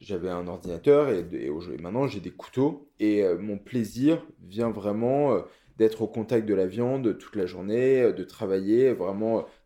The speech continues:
d'être dans le, le, le, le craft, quoi. Enfin, vraiment, de, dans, dans le savoir-faire technique et, euh, et d'approfondir ce, ce, ce, ce métier manuel. Nous, on, on s'était plutôt dit, « Ok,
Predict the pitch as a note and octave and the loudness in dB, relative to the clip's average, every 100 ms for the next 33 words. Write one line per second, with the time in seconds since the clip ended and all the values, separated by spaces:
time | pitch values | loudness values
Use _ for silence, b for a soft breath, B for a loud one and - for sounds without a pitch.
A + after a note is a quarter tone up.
0 | G#2 G2 G2 F#2+ E2 D2+ D#2 D#2 D#2+ E2 | -8 -4 -4 -2 -2 -2 -4 -6 -6 -8
1 | - - C#3 - - F#2 - F2+ F2 E2+ | -10 -2 -2 -2 -4 -4 -4 -10 -6 -4
2 | F#2+ A2+ G#2+ F#2 F2+ F2 C#2+ D#2 C#2+ - | -4 -4 -4 -6 -8 -10 -8 -10 -10 -4
3 | F#2 F#2 - - - - C#3 D3 - b | -4 -4 -6 -10 -10 -6 -4 -4 -10 b
4 | b b - A#2+ B2+ G2 D#2+ B1+ F2 A2+ | b b 2 6 6 4 0 -4 -2 -2
5 | - A#2+ - A2 G#2+ C3 C#3 - F2+ - | -2 -10 -6 -4 0 0 0 -10 -14 -10
6 | E2+ - F#2 D#2 - _ _ - G2 F#2 | -12 -6 -6 -6 -10 _ _ -10 -8 -4
7 | G#2+ G#2 G#2 G2 D2 - _ b b b | -2 0 0 0 -4 -10 _ b b b
8 | D3+ D3 C#3 E3+ F3 C3+ A2 - A2 G#2+ | -14 -6 2 4 4 2 -2 -8 -8 -8
9 | - A2 A#2+ G#2+ - - A#2+ A#2 E3 F3+ | -8 -6 -4 -4 -6 -4 -4 0 0 0
10 | B2 - | -4 0